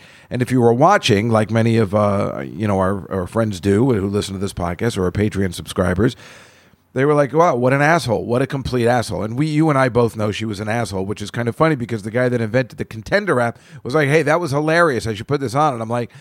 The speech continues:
you know, I, I'll put it on Twitter. And I'm like, "What, are you crazy? I don't want her getting any publicity. She's awful." And as you know, she just treated me with complete disrespect and was so angry at the slides and angry that I didn't invite her to the tailgate. I mean, this woman is crazy.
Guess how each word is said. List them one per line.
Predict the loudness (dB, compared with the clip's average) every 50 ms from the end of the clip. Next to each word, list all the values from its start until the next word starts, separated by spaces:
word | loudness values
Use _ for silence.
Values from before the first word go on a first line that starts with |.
| -20 -20 -20 -12 -6
you | -2
know, | -2 0
I, | 0 -2 -2 -4
I'll | -2
put | -2 0 2
it | 2 2
on | 0 0
Twitter. | 0 0 2 2 2
And | 0 -2
I'm | -4 -4
like, | -4 -4 -4
"What, | -4 -4
are | -4
you | -6
crazy? | -8 -8 -2 0 0 2 0 0 -4 -4 -6 -6 -6 -10 _ _ _ _ _ _ _ _
I | -4 -2
don't | 2 2
want | 2 2 2
her | 0 0
getting | 0 -2 -2 -2 -2 -2
any | -2 -4 -4
publicity. | -4 -4 -4 -2 -2 -4 -4 -4 -6 -6
She's | -6 -6 -4 0 2
awful." | 2 2 2 2 -2 -4 -6 -8 -10 _ _ _ _ _ _ _ _ _ _ _ _ _ _ _ _ _ _ _ _ _ _ _ _ _ _ _ _ -14
And | -10 -8
as | -6 -4 -2
you | 0 2
know, | 2 2 2
she | 0 -4 -6
just | -6 -8 -8 -4
treated | -4 -2 -2 -2 -4 -4
me | -4
with | -4 -4 -4 -6 -10 _ -14
complete | -14 -12 -4 -2 -2 -2 0 0
disrespect | -2 -2 -2 -4 -8 -8 -8 -8 -6 -6 -8 -8 -12 _ _ _ _ _ _ _ _ _ _ -8
and | -4 -4 -4 -4 -6 -8 -8
was | -8 -8 -4
so | 0 2 2 2 2 0 -2
angry | -2 -2 -2 -2 -2 -2 0 0 2 0
at | 0 -2
the | -4
slides | -8 -6 -2 0 2 2 2 2 0 -2 -6 -8 -8 -8
and | -6
angry | -4 -4 -4 -2 0 0 0 2
that | 2 0 0
I | 0
didn't | 0 0 0 0 -2
invite | -4 -2 -2 -2 -2 -2
her | -2 -6
to | -8 -8
the | -8 -6
tailgate. | -2 -2 0 0 0 -2 -4 -4
I | -4
mean, | -4 -4
this | -4 -4 -2
woman | 0 0 0 0
is | -2 -4 -4
crazy. | -2 -2 0 0 0 -4 -6 -12 -16